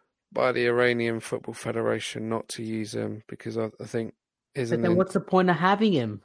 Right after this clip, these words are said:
Speaker 2: Why
Speaker 1: Yeah.
Speaker 2: don't you just send him now? I, that's what I, I don't understand. If he plays Wednesday, Scott, though, that theory for me goes out the window.
Speaker 1: Out the window, definitely. I was thinking that he could have put on El Shaarawy for Zalewski.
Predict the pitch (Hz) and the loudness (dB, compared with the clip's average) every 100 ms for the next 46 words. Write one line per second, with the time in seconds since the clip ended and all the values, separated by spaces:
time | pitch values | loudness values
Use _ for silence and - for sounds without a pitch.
0 | 135 127 117 117 180 190 185 175 - 180 | -14 -4 2 6 6 6 2 -2 2 2
1 | 185 175 175 190 160 113 131 139 - - | 2 0 0 2 2 2 0 0 -6 -20
2 | - - - - 165 - 180 165 - 147 | -20 -20 -20 -2 -2 4 6 6 4 2
3 | 165 165 160 160 156 156 202 208 208 175 | 4 6 4 2 2 6 6 8 6 8
4 | 147 165 185 185 - 185 - 196 196 143 | 6 6 4 2 8 8 10 6 4 4
5 | 135 - _ _ - 160 165 - 143 139 | 2 -2 _ _ 2 4 4 2 2 2
6 | 135 127 123 120 - 117 113 127 120 117 | 0 0 0 0 0 0 6 6 6 4
7 | 113 104 101 98 - 135 107 - 98 67 | 2 0 -6 -4 6 6 6 -2 -8 -8
8 | 85 - - - - - 175 220 233 - | -8 -10 -16 -18 -12 4 8 8 6 2
9 | - 120 - 107 107 - 160 - 196 202 | 0 0 -2 -6 -6 -4 -6 0 2 2
10 | - - 127 120 110 - 123 113 110 107 | 2 -2 0 0 -2 -4 -2 0 0 -2
11 | 104 - 113 110 110 107 - 127 139 147 | -6 -4 0 2 0 -2 -2 0 0 -2
12 | - - 92 73 | -6 -8 -10 -10